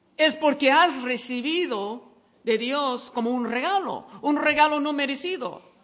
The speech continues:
No es una justificación de envanecerse, s-,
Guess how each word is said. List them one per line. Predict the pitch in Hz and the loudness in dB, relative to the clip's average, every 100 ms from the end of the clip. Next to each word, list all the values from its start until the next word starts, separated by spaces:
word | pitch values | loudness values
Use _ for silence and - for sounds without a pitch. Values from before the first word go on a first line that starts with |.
| _ _ _ - - | _ _ _ -20 0
No | 349 415 | 4 4
es | 403 | 4
una | 403 359 240 | 2 2 2
justificación | 320 330 294 277 - 226 202 262 311 | -2 -4 -6 -6 0 0 0 -2 0
de | 254 | -2
envanecerse, | 226 202 185 175 294 349 294 247 - - _ _ _ _ _ _ _ _ _ _ | -2 -4 -4 -4 -4 -4 -6 -12 -16 -20 _ _ _ _ _ _ _ _ _ _
s-, | - - | -18 -16